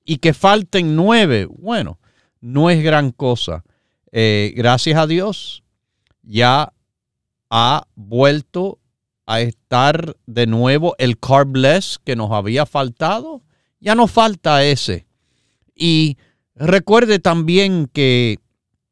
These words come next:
hay apoyo, hay sustitutos. Sustitutos de productos.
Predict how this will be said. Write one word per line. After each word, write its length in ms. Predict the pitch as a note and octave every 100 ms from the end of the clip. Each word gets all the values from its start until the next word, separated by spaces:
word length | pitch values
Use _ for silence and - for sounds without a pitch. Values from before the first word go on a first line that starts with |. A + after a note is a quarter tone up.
| _ _ _ _ _ _ -
hay 380 | A#2+ B2+ D3 - _ _ _ _ -
apoyo, 640 | A#2 - C#3+ D3 F3+ G3+ _ _ _
hay 420 | B2 C#3+ F3+ - _ _
sustitutos. 1700 | _ _ C#3+ C#3+ - - C#3+ B2+ A3+ A#3+ - A2 - - - - _ _ _ _ _ _ _ _ _ _ _
Sustitutos 1200 | - - A3 A#3+ - A#3+ G#3+ A#3+ A3+ - E3 - D3
de 160 | D#3
productos. 1300 | - D#3 D3 F3+ - _ A#2 G2+ - - - - -